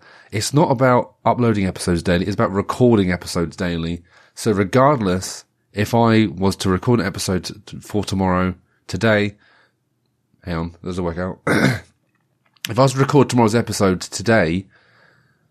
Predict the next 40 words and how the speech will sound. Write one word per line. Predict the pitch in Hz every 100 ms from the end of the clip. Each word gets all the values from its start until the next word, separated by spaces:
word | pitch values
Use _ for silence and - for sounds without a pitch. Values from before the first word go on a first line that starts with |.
| _ _ _ _ _ _ -
it | 104
wouldn't | 107 101
make | 95
any | 95
sense. | 87 82 - - _ _ _ _ _ - 85
Okay? | 87 101 95 -
'Cause | 104 95
I |
still, | 123
I | 104
would, | 101 101
I | 107
would | 104
still | 123
have | 104
to | 95
record | 92 95 85
something. | 95 76 73 78 -
So, | - 85 80 76
you | - 80
know, | 71 71 _ _ _
yeah, | - 95 - - - -
that's | 131 127
the | -
way | 117 110
this | 104
show | - - 98
works. | 87 87 - -
I |
record | 101 104 156 147
it | 127
the | 98
day | 101 90
before | 92 - 110 95
and | 92
it |
uploads | 92 90 87
the |
next | 85 82
day. | 90 82